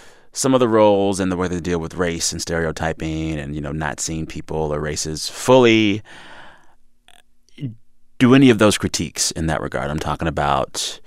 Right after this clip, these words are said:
the geisha episode, I'm talking about the Native American plot line, do any of the critiques of those things hold water with you?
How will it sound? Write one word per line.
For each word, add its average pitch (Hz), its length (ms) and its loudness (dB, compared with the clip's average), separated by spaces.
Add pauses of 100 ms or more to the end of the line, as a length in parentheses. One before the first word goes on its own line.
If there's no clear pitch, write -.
(520)
the 90 100 0
geisha 82 420 0
episode, 73 880 -2 (120)
I'm 78 140 -4
talking - 460 -6
about - 600 -4 (520)
the 80 120 -8
Native 80 200 -2
American 76 720 -4
plot - 320 -4
line, 78 540 -4 (440)
do 101 100 4
any 127 120 8
of - 80 2
the 92 60 -2
critiques - 420 -2
of 78 60 -6
those 76 220 -2
things 76 720 -6 (880)
hold 92 200 0
water 82 260 2
with - 180 -12
you? - 140 -10